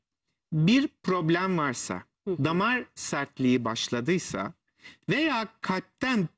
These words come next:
Speaker 1: pompalama sırasında bir pıhtı gelirse buradan yukarıya doğru seyahat eder ve burada herhangi bir beynin noktasına ulaşabilir bu pıhtı.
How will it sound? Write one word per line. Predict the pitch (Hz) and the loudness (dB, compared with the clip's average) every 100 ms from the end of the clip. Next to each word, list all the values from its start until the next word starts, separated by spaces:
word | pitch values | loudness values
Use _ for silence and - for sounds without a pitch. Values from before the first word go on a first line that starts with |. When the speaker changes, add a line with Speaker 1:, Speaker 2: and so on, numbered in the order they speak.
| - | -4
Speaker 1:
pompalama | 180 175 165 190 196 226 269 | 0 0 0 0 2 2 2
sırasında | - 170 151 156 143 135 | 0 -2 0 2 2 2
bir | 175 | 0
pıhtı | - 160 143 - | 0 -2 -2 2
gelirse | 247 190 170 190 - 147 175 | 4 4 2 0 -2 0 4
buradan | 233 165 147 | 4 2 2
yukarıya | 165 - 180 147 135 | 2 2 2 2 2
doğru | 131 123 113 110 _ _ _ _ | 2 2 0 -4 _ _ _ _
seyahat | - 156 143 123 113 | -6 -2 0 -2 -2
eder | 185 214 240 220 | -2 0 0 0
ve | 208 | 2
burada | 226 185 | 2 2
herhangi | 175 202 190 165 | 2 0 2 4
bir | 139 127 139 | 6 6 6
beynin | 190 160 135 | 4 4 4
noktasına | 175 - 147 - 208 | 2 0 -6 -2 0
ulaşabilir | 160 156 180 151 135 | 2 2 2 2 2
bu | 107 | 0
pıhtı. | - 107 _ | -2 -6 _